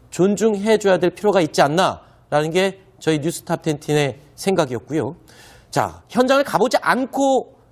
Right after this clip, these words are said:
그 상황을 함부로 얘기할 수 있는 부분은 절대 아닌 것 같습니다. 그리고 보고가 이십오 분 정도 늦어졌던 이유, 보고를 해야 될 대대장이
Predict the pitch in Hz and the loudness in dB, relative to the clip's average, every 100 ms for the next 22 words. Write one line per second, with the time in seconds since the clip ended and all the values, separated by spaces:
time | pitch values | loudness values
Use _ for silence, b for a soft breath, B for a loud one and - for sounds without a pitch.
0 | _ - 226 226 240 233 220 240 233 - | _ 0 0 0 2 2 6 4 4 -2
1 | - - 277 262 170 165 180 - 165 147 | -12 -2 2 4 4 4 0 -2 -4 -4
2 | 131 143 165 127 - 127 113 131 117 90 | -4 -6 -6 -6 -4 -4 -2 -4 -6 -10
3 | - - - - 147 156 190 B B - | -18 -20 -20 -12 -4 2 2 B B 0
4 | 165 185 226 202 240 220 B B 180 208 | 2 4 4 6 4 4 B B -2 0
5 | 208 240 160 220 233 220 226 220 233 165 | 2 0 2 2 2 2 2 4 4 4
6 | 180 220 214 214 208 170 214 240 120 - | 4 4 2 2 0 2 4 4 4 -2
7 | b b b b b b - - - - | b b b b b b -20 -20 -20 -12
8 | - 269 247 285 285 269 262 262 262 143 | 2 2 4 2 2 2 2 2 -2 0
9 | 170 233 226 214 190 90 | 0 2 2 2 -2 -4